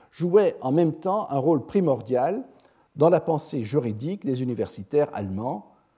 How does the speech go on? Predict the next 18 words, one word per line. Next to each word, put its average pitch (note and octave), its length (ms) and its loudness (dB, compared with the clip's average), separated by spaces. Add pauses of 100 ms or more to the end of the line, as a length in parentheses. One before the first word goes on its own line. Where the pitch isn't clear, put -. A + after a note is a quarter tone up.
(140)
comme A#2+ 180 -6
cadre D3+ 320 2
de G2+ 80 -4
réflexion A2+ 760 -8 (360)
sur E3+ 320 -10
l'État A2+ 600 -6 (460)
et F3 120 -2
sur B2 320 -8
le G2 60 -6
droit F#2 420 -4
des F2+ 160 -8
gens. D#2+ 200 -16 (1300)
Ces G#3 200 0
tendances G3 440 2
romanistes D#3 720 -2
de G#2 160 -8
l'usus A#2 400 -8
modernus C#3+ 840 -4